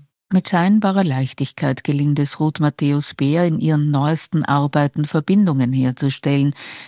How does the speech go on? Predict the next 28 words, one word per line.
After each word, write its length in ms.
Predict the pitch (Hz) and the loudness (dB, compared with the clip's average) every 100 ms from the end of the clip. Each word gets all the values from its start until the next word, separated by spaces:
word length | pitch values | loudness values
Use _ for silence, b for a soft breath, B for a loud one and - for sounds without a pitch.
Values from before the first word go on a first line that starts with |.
| - | 0
die 80 | 185 | 2
ohne 320 | 175 208 226 | 4 6 4
ihr 220 | 202 202 | 4 0
kreatives 760 | - 170 165 - 156 139 - | 0 0 2 0 -4 -2 -4
Denken 480 | - 127 127 135 135 | 0 0 0 0 -2
kaum 240 | - 147 156 | 0 -2 -2
sichtbar 680 | - 147 131 - - 135 135 | -2 -2 -4 -6 -2 0 2
würden, 360 | 143 139 135 B B B | 0 2 0 B B B
schreibt 320 | - 139 - | 0 0 0
die 100 | 143 | -4
Direktorin 680 | - 143 139 - 147 151 151 | -2 -2 -2 -2 0 2 2
des 160 | 143 135 | 0 -2
österreichischen 840 | 143 143 156 139 135 147 - 151 | -2 -2 -2 0 0 -2 -2 -2
Kulturforums 920 | - 151 135 156 151 - 143 151 151 | -2 -4 -2 -2 -2 -2 -2 0 0
in 160 | 165 160 | 0 0
Rom, 360 | 180 170 143 139 | 2 4 4 0
Theresa 440 | 160 151 139 147 | -2 -2 -2 -4
Inschein, 760 | 120 151 170 165 156 143 143 | -2 0 0 0 0 2 2
im 140 | 143 139 | 2 0
Katalog 680 | 156 139 156 139 131 - - | -2 -2 -2 -2 -4 -8 -4
zur 220 | 151 147 | 0 2
Ausstellung 640 | 151 - 147 135 135 139 | 2 0 0 0 0 0
Die 100 | 135 | -4
Pflanze, 720 | - - 151 185 - 175 156 B B - | -6 0 2 2 0 -2 -2 B B -8
das 180 | 165 | -6
Gedächtnis 840 | - 151 117 - - 131 117 - - | -4 -4 -4 -6 -4 -4 -2 -6 -4
und 260 | 185 180 | -2 0
wir. 300 | 135 117 - | -2 -4 -8